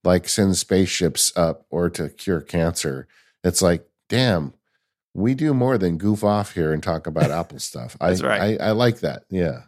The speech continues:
Speaker 2: Me too. So Steve was listening to Mac Power User seven twenty-nine, uh, and goes on, uh, "I was replacing the faucet in my bathroom sink. I spent two hours trying to remove those plastic nuts holding the faucet in place.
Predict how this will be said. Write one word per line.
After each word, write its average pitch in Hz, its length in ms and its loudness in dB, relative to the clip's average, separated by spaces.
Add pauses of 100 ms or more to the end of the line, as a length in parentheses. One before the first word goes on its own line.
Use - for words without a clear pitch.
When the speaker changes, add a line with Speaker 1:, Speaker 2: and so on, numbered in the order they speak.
(100)
Speaker 2:
Me 131 100 2
too. 104 300 0 (760)
So 151 140 0
Steve 175 320 0
was 170 120 2
listening 147 480 0
to - 120 0
Mac 117 300 -2
Power 113 260 2
User 110 300 -2
seven 120 520 0
twenty-nine, 104 1040 -2 (500)
uh, 98 340 2
and 107 100 -6
goes 110 220 2
on, 101 500 0
uh, 110 220 0
"I 123 60 2
was 127 140 2
replacing 147 560 0
the 165 100 2
faucet 117 480 0
in 104 40 -6
my 117 120 0
bathroom 107 360 0
sink. - 380 -10
I 113 60 -4
spent - 260 -4
two 170 220 0
hours 135 320 0
trying 117 260 0
to 117 60 -2
remove 110 420 2
those 107 160 -6
plastic 117 420 -2
nuts 110 280 0
holding 104 260 2
the 104 80 -4
faucet 104 380 -2
in 110 80 -4
place. 131 460 0